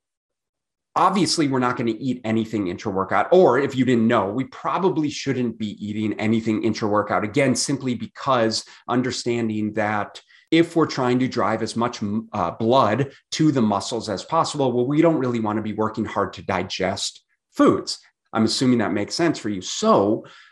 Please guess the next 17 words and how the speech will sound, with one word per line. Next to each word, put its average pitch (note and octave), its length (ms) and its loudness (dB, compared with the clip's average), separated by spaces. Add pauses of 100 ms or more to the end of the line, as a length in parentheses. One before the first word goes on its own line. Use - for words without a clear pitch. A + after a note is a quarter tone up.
(180)
for E3+ 140 4
most D#3 560 2
people A2+ 320 0
here, F#2+ 260 -2
most B2+ 420 0
of D#3+ 100 0
you D#3 140 0
listening, A#2 500 -2
you B2 120 -4
don't B2+ 480 -2
need A2 300 -6
to G#2 80 -10
consume A#2 480 0
anything A2 480 0
other E3 240 6
than B2+ 240 0
water C#3 460 2